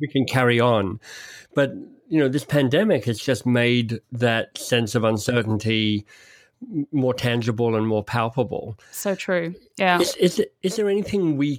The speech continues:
Speaker 1: can do to, to calm, calm our brain down?
Speaker 2: Yes.
Speaker 1: Well, you know, it's just, yeah. So how do we do that?
Speaker 2: Yeah, it's, it's the perfect question. Um, because,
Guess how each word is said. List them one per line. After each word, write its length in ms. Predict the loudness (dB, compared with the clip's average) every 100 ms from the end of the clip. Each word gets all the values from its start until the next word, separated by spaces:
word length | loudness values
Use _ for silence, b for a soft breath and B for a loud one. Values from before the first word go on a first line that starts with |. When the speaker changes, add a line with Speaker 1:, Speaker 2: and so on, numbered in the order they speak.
| -6
Speaker 1:
can 460 | -2 0 2 0
do 580 | -2 -2 2 2 2 0
to, 720 | -4 -4 0 2 0 -2 -4 -10 -12
to 340 | -6 -2 -2 -4 -12
calm, 720 | -4 0 2 2 2 0 -4 _ _ _ _ -10
calm 420 | -2 2 4 2 2
our 160 | 0
brain 760 | -2 0 2 2 2 0 -2 -4
down? 560 | -4 0 0 0 -2 -4 _
Speaker 2:
Yes. 260 | 0 2 2
Speaker 1:
Well, 160 | 2 2
you 120 | 2
know, 80 | 2
it's 100 | 0
just, 160 | -6 -2
yeah. 300 | 0 0 -2
So 160 | 0 2
how 160 | 4
do 80 | 4
we 80 | 2
do 140 | 4
that? 280 | 2 2 0
Speaker 2:
Yeah, 220 | 0 0
it's, 260 | 0 -2 0
it's 200 | -2 0
the 100 | 0
perfect 380 | 2 0 0 -2
question. 520 | 0 0 -2 -2 -2
Um, 380 | 2 2 2 -2
because, 600 | 0 0 0 0 0 -4